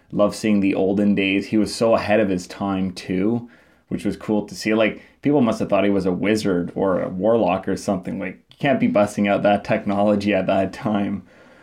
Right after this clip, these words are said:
But, uh, no, and like I said, like, episode three and four really picked up for me.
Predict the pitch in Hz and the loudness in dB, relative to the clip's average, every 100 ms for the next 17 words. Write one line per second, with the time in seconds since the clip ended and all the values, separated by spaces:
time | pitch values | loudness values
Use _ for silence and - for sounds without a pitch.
0 | - - 92 95 - 90 90 85 82 - | -20 -6 0 0 0 0 2 2 -2 -4
1 | - _ _ _ _ - 113 113 110 107 | -12 _ _ _ _ 0 4 6 4 2
2 | 107 101 - - 123 123 120 120 113 104 | 2 0 -4 -2 0 2 0 2 2 4
3 | 123 143 101 - 117 135 123 - 113 107 | 2 2 0 2 2 4 2 0 2 4
4 | 123 123 123 120 110 110 101 104 104 - | 4 2 0 2 0 -2 -2 0 0 -2
5 | 113 117 117 117 | 0 0 0 -4